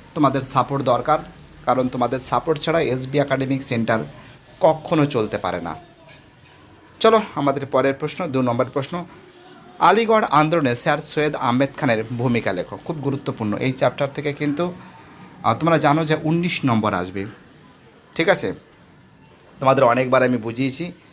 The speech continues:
তিন নম্বরের প্রশ্ন, আঠারোশো পঁচাশি থেকে উনিশশো পাঁচ খ্রিস্টাব্দে পর্যন্ত ভারতের জাতীয় কংগ্রেসের কার্যাবলী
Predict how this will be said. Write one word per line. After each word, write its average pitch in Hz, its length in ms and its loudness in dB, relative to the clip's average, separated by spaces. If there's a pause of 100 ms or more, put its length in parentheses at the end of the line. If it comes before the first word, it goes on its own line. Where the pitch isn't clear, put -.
(380)
তিন 240 160 0
নম্বরের 233 260 4
প্রশ্ন, 208 360 0
আঠারোশো 180 340 2
পঁচাশি 165 420 0
থেকে 165 220 -4
উনিশশো 147 320 0
পাঁচ 131 240 4
খ্রিস্টাব্দে 180 380 0
পর্যন্ত 123 420 -2
ভারতের 120 520 2
জাতীয় 131 380 2 (1000)
কংগ্রেসের 180 480 6
কার্যাবলী 117 560 0